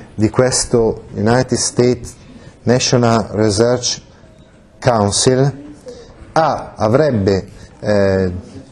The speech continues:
dimostrato, eh, diciamo, la bontà dell'utilizzo degli O G M, lo dice prima nella, nell'articolo,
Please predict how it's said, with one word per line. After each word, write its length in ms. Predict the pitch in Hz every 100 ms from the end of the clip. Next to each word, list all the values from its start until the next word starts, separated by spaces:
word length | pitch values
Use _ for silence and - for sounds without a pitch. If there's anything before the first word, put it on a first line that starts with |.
| -
dimostrato, 1040 | 107 135 156 - 160 151 143 160 165 - - - - - - - -
eh, 440 | 107 101 98 95 95 - - - - - - -
diciamo, 600 | - 135 127 120 110 - - - - - -
la 240 | 117 117
bontà 880 | 110 - 85 98 120 123 - 165 131
dell'utilizzo 1000 | 110 104 107 - 120 123 104 107 107 107 - -
degli 280 | 113 127 131
O 100 | 131
G 220 | 110 123 117 98
M, 320 | 95 95 95 95 - 104 - - - - -
lo 100 | 113
dice 300 | 120 - 139
prima 380 | 131 139 117
nella, 560 | 107 101 101 95 92 95 - - - 127
nell'articolo, 920 | 107 113 110 - 104 - 98 95